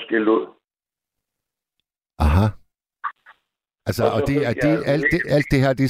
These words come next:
Speaker 2: sket i dag, Carsten?
Speaker 1: Det er sket her til aften nu.
Speaker 2: Og politiet, de nøjes med at
Speaker 1: Og,
Speaker 2: ringe,
Speaker 1: og
Speaker 2: de sender ikke en patruljevogn?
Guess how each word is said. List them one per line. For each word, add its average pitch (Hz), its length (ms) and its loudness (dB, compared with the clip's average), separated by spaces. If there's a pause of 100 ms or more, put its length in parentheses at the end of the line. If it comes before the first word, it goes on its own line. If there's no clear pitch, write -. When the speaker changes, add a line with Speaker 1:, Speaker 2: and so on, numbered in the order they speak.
Speaker 2:
sket 147 180 2
i 123 60 0
dag, 143 240 0 (160)
Carsten? - 360 -4 (1000)
Speaker 1:
Det 165 120 0 (140)
er 110 120 -6
sket 131 300 -8
her 107 260 0
til 98 80 -2
aften 92 380 -2
nu. - 140 -14 (1700)
Speaker 2:
Og - 80 -2
politiet, 123 440 -2
de 117 120 -2
nøjes 120 280 0
med 127 80 2
at 104 100 -2
Speaker 1:
Og, 98 60 -2
Speaker 2:
ringe, 123 260 0
Speaker 1:
og 160 180 -4
Speaker 2:
de 113 240 2
sender 131 300 0
ikke 139 180 0
en 120 180 0
patruljevogn? 110 640 0